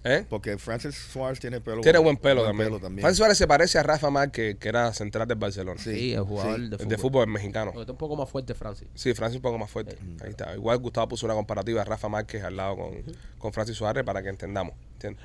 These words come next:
Speaker 3: Ahora Gustavo ya me dice, "Mío, mío".
Speaker 1: ¿Quién es Rafa Márquez?
Speaker 3: No, es Rafa Márquez, señor.
Speaker 1: Yo no veo fútbol, mío.
Speaker 3: Están metiendo unas guayabas para acá.
Speaker 1: <laughs> Pues nada, señores, eh, pendiente a lo que está pasando con el, con el presidente.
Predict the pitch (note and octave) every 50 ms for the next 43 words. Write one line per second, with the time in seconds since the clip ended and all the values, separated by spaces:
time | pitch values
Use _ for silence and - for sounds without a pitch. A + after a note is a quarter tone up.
0 | - - - A#2 A#2+ A#2+ A#2 - A#2 A#2+ A#2+ A2+ A2+ A2 A2+ G2+ - F2 F2+ G2
1 | F#2+ F#2 G#2+ A#2 G#2+ G2 - - - - - A2+ G#2 A2 A2 G#2 G2+ G#2 G#2 G2+
2 | - G2 F#2+ G2 G2+ F2+ F2 F2+ F#2 G2+ G2 - G#2 G2+ G#2 G#2 - A2+ G2+ F#2
3 | E2 - D#3 - G2 G#2+ G#2+ A2 A2 - - C3 A2+ G#2 G#2 A#2+ A2+ - - -
4 | - - F#2+ G2 G2 G2+ G2+ G2 A2 A2+ G#2+ G2 G2 F#2 G2 G2 G#2 A2 A2 G#2
5 | G2+ G2+ B2 B2+ - F4+ F#4+ - - G4+ - A3 - F#4 D#4 G4 - - D4+ A3+
6 | A#3+ - - - - - - - - - - - - - B2 B2 C3+ D#3 E3 D#3+
7 | - D3+ C#3+ D3+ E3 E3+ D#3 C#3 - C3 B2+ B2 B2 A#2+ A#2 A#2 A#2 A2+ A2 A2
8 | G#2+ G#2+ G#2+ - - A#2 A2+ A#2 C3 C3+ - D#3+ D#3 D3 C#3 C3 D#3 D#3 C#3+ -
9 | D3+ D3+ D3+ D3+ C#3 C#3 C3 B2+ A#2+ A#2 A2+ B2 A#2 A2 - A#2+ - A#2+ A#2 A#2+
10 | C3+ D3 - G#4+